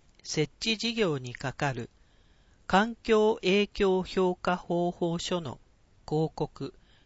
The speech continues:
縦覧及び説明会。環境影響評価法に基づく太陽光発電設備設置事業の環境影響評価方法書の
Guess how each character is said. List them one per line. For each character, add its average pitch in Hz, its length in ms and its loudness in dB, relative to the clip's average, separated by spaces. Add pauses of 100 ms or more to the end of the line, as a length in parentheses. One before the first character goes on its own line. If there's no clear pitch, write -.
(140)
縦 165 320 2
覧 156 260 0 (480)
及 190 300 4
び - 240 -8
説 170 400 -2
明 170 280 2
会。 - 260 -12 (1200)
環 240 280 4
境 226 360 8
影 214 260 6
響 190 400 2
評 190 280 6
価 190 200 4
法 175 260 0
に 165 160 -4
基 - 20 -6
づ 160 420 -2
く - 260 -8 (560)
太 202 220 6
陽 233 360 4
光 208 380 4
発 196 400 0
電 208 240 4
設 - 360 -2
備 123 160 -12
設 - 360 -2
置 214 160 -4
事 226 180 -4
業 147 280 -2
の 110 200 -12 (540)
環 208 260 4
境 208 400 6 (120)
影 202 240 4
響 185 340 2
評 185 320 -2
価 202 200 2
方 185 300 0
法 185 300 0
書 208 220 -2
の 139 200 -10